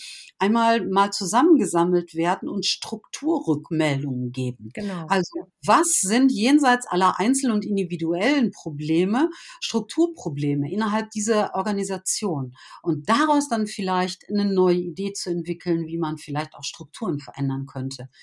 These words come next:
Speaker 1: Schnittstellen, äh, was weiß ich, Hierarchiestufen einziehen oder rausnehmen.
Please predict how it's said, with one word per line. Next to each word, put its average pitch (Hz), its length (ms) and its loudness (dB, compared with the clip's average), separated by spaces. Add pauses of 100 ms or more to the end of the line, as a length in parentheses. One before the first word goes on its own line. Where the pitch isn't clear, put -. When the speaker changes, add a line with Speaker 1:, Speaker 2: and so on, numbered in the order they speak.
(120)
Speaker 1:
Schnittstellen, 151 840 0
äh, 151 360 -6 (300)
was 156 220 -4
weiß 170 280 0
ich, 196 180 -4
Hierarchiestufen 185 920 -2
einziehen 165 560 0
oder 151 180 -4
rausnehmen. 143 760 -2